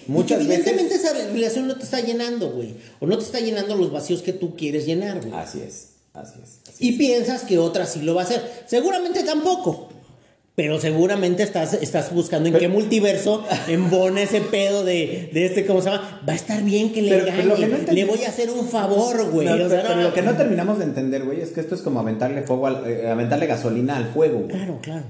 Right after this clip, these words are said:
Speaker 1: ¿Por qué? Porque en el momento en el que, en el que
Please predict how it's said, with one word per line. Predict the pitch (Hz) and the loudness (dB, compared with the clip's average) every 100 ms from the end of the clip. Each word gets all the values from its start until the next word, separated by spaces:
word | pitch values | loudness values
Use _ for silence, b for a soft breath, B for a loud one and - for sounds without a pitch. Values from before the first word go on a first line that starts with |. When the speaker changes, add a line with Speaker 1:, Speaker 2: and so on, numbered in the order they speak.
| - | -4
Speaker 1:
¿Por | 131 131 | -2 2
qué? | 185 190 - - | 0 -2 -8 -10
Porque | - 127 127 | -6 0 2
en | |
el | 135 | 2
momento | 139 151 196 285 | 2 2 0 0
en | 247 | -2
el | 165 | -2
que, | 139 127 - | -2 -2 -2
en | 123 | 0
el | 123 | 0
que | 120 110 - | -2 -6 -10